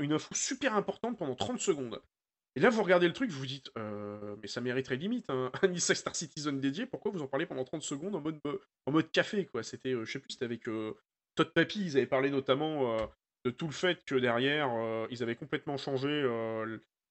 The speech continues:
euh, la méthodologie de gestion de projet en interne et qu'en fait, il y avait beaucoup plus de développeurs qui calaient sur Squadron quarante-deux. Pourquoi ils font pas une com tout simplement là-dessus en disant, voilà, euh, ok, euh, voilà comment on a revu comment ça se passe en interne, euh, Squadron quarante-deux, euh, devient beaucoup plus prioritaire. Faudrait qu'ils le factualisent, ce genre de truc.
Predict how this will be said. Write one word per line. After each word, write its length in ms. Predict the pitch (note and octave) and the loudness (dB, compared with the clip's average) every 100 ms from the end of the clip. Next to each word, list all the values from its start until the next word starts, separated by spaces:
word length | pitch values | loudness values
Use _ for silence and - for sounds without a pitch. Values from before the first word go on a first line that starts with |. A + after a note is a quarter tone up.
| - | -2
euh, 80 | A2+ | 0
la 140 | B2 | 0
méthodologie 640 | B2 B2+ C3+ C3+ C3+ C3 C#3 | 0 2 2 2 0 -2 -6
de 40 | |
gestion 220 | C3 C3+ | -6 -6
de 60 | C3 | -2
projet 200 | C3 B2+ | 0 2
en 60 | |
interne 300 | B2 B2 D3 | 2 0 0
et 60 | A#2+ | -2
qu'en 120 | - | -4
fait, 100 | A2+ | -4
il 80 | C3+ | -4
y 40 | A#2 | -4
avait 80 | |
beaucoup 220 | A#2+ B2+ C3+ | -6 -10 -12
plus 220 | C#3+ C3 | -14 -8
de 100 | B2 | -2
développeurs 500 | B2 B2 C3 C#3+ - - | 0 2 2 -2 -4 -12
qui 100 | G#2+ | -2
calaient 220 | A#2 C3 | 2 2
sur 140 | B2+ | 0
Squadron 280 | - A#2 A#2 | -6 -4 -4
quarante-deux. 480 | C3 A2+ B2+ F#3 B3+ | -2 -2 -2 -4 -6
Pourquoi 640 | - _ _ _ _ D#4+ | -10 _ _ _ _ -4
ils 40 | |
font 120 | - B2+ | -4 -6
pas 100 | - | -6
une 140 | - - | -4 -2
com 180 | D4 | -2
tout 80 | - | -2
simplement 320 | C#3 - B2+ | -6 -4 -2
là-dessus 220 | B2 - G3 | -2 -2 -4
en 60 | |
disant, 200 | C3 B2 | -2 -2
voilà, 360 | A2+ B2+ A3 G3+ | 0 2 4 2
euh, 100 | B2 G2+ | 0 -2
ok, 200 | - D3+ | -2 0
euh, 280 | G3 F3+ | 2 2
voilà 280 | A2+ G#2+ B2+ | 0 0 0
comment 200 | C3 A#2+ | 0 -2
on 80 | A#2 | -2
a 60 | A2+ | -2
revu 260 | A#2+ C3+ | -4 -6
comment 160 | C3+ A#2 | -6 -8
ça 120 | A#2 | -8
se 60 | - | -12
passe 180 | A2+ | -10
en 80 | A#2 | -6
interne, 460 | A2 G#2 F#3 A3 C#3+ A#2 - _ _ _ A#2 | -4 0 0 0 -2 -2 -6 _ _ _ -6
euh, 60 | |
Squadron 320 | - C3+ B2+ | 0 4 4
quarante-deux, 480 | C3 C3 B2 B2+ B2+ C3+ C3+ A#2 | 4 2 2 0 2 4 6 4
euh, 40 | |
devient 320 | A2+ A#2 C3+ B2+ | 2 2 2 2
beaucoup 240 | C3 - - | -2 -8 -16
plus 80 | |
prioritaire. 420 | - B2+ B2 D3+ C#3+ _ - | -4 0 2 0 -4 _ -4
Faudrait 100 | B2 | -4
qu'ils 180 | - C3 | -2 0
le 80 | |
factualisent, 500 | B2+ D3 - G3 A#3 | 0 0 -2 -4 -4
ce 100 | - | -6
genre 160 | C#3 C3+ | -4 0
de 80 | C3 | -2
truc. 260 | - C3 | -2 -10